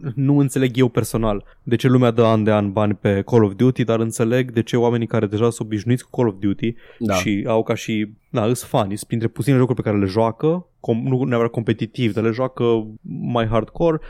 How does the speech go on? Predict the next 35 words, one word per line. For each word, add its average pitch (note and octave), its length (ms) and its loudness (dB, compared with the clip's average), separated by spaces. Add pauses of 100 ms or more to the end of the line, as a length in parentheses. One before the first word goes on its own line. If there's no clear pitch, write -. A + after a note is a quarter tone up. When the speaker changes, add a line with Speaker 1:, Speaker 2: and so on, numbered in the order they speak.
(140)
Speaker 1:
e D3 180 0
Call C#3 260 0
of B2+ 80 2
Duty. A#2+ 300 0
Vor C#3 260 0
să C#3+ 120 -8
vadă B2+ 280 0
an C3 280 0
de A#2 100 0
an A#2+ 300 0
contentul A#2+ 500 0
de A2 60 -2
Call A#2 220 0
of G2 120 -2
Duty D#3 280 2
și D3 120 -4
Call D#3 160 0
of D3+ 80 -4
Duty - 160 -6
schimbă F3 580 0
suficiente D#3+ 800 -2
la D#3 120 2
gameplay D#3 760 -2
de C3 120 -4
la B2+ 120 0
an C#3+ 100 -2
la C3 140 0
an D3 120 -2
ca C#3+ 120 -4
Speaker 2:
Da. - 20 0
Speaker 1:
să, - 220 -2 (720)
ca C#3 120 0
să A#2 80 -4
țină B2 200 2
formula. G2+ 760 -2